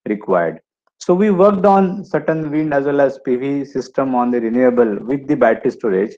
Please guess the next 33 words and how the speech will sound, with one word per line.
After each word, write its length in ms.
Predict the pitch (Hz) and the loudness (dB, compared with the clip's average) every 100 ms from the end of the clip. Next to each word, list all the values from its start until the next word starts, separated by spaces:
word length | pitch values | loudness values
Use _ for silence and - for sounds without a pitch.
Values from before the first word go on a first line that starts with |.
| _ _ _ _ | _ _ _ _
and 160 | 117 127 | -2 0
also 280 | 131 - | 0 0
with 200 | 156 151 | 0 -2
the 140 | 135 143 | -4 -6
fuel 300 | - 131 127 | -2 -2 0
cell 180 | 139 123 | -2 -4
storage. 460 | - 107 92 113 _ _ _ | -2 -2 -2 -4 _ _ _
So 120 | - | -4
that 200 | 123 127 | 0 2
I'm 160 | 127 123 | 0 0
going 240 | 107 107 | -4 -4
to 260 | 143 190 202 _ _ | -2 -2 -4 _ _
present. 440 | - 107 101 87 80 _ - | -2 -2 -2 -6 -10 _ -16
Okay. 240 | - 147 _ _ _ - | -14 -14 _ _ _ -2
Now 260 | 175 185 | 0 0
this 200 | - 180 226 | 0 -2 0
is 180 | 214 | -2
somehow 460 | - 175 175 190 185 | -2 0 2 2 0
this 400 | 151 156 151 _ - | -4 -6 -8 _ -12
I, 260 | - 127 123 | -4 -2 -2
we 180 | 127 139 | -4 -6
worked 360 | 131 151 147 | 0 0 2
on. 360 | 147 143 139 135 _ _ _ _ _ - | 2 2 0 -8 _ _ _ _ _ -8
Of 140 | 131 | -2
course, 260 | - 165 165 | 2 2 0
practically 680 | - 143 - 160 170 160 160 | -4 -4 -2 -2 2 2 4
not, 360 | 147 147 147 _ - | 4 2 0 _ -8
uh, 320 | 117 117 113 | -2 0 0
not 320 | 117 123 135 | 0 0 -2
we 200 | 127 131 | -2 0
worked 320 | 123 131 135 135 | 4 4 4 4
on 160 | 131 | 2
because 440 | 123 127 127 120 | 2 2 4 2